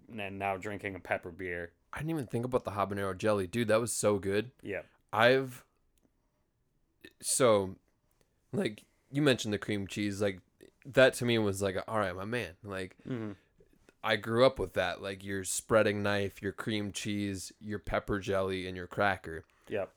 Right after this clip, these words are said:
Speaker 2: I've never whipped the cream cheese with the pepper jelly, though.
Speaker 1: Oh, yeah.
Speaker 2: I've always had it, like, my mom, I think you've seen, she makes those granite cheese boards.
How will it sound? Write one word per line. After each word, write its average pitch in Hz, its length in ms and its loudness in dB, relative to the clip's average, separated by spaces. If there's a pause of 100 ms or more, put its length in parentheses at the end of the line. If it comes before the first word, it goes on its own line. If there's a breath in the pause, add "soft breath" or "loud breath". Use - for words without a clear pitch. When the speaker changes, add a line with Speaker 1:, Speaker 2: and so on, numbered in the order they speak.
(160)
Speaker 2:
I've 107 220 4
never 139 360 4
whipped 98 560 -2
the 110 100 0
cream 110 380 -2
cheese 113 340 -4
with 95 300 -4
the 95 100 -10
pepper 107 340 -4
jelly, 78 340 -10
though. - 200 -16 (240)
Speaker 1:
Oh, 127 120 2
yeah. 82 180 -2 (320)
Speaker 2:
I've 170 100 -4
always 120 280 2
had 110 200 2
it, 101 120 2
like, 95 260 -6
my 101 160 -4
mom, 104 340 -2
I 98 60 -4
think 101 180 -8
you've 95 140 -10
seen, 101 240 -8
she - 160 -10
makes 95 360 -8
those 92 220 -4
granite 95 520 -6
cheese 92 300 -10
boards. 107 500 -2